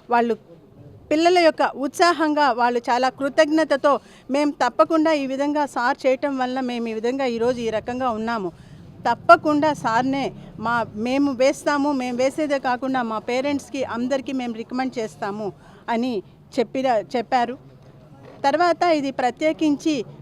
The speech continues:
రంజాన్ మాసము. ఈ రంజాన్ మాసంలో ప్రతి ముస్లిం సోదరి సోదరీమణులు, నేను ఈ మధ్య వీళ్ళతో మమేకమయ్యి వీళ్ళందరితో కలవస్తుండే నాకు తెలిసిన విషయము, పండుగకి ప్రతి ఒక్కరూ ఇంటిని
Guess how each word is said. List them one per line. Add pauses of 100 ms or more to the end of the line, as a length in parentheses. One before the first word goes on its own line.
రంజాన్
మాసము.
ఈ
రంజాన్
మాసంలో
ప్రతి
ముస్లిం (480)
సోదరి
సోదరీమణులు, (600)
నేను (320)
ఈ
మధ్య
వీళ్ళతో
మమేకమయ్యి
వీళ్ళందరితో
కలవస్తుండే
నాకు (340)
తెలిసిన (560)
విషయము, (640)
పండుగకి (280)
ప్రతి
ఒక్కరూ (200)
ఇంటిని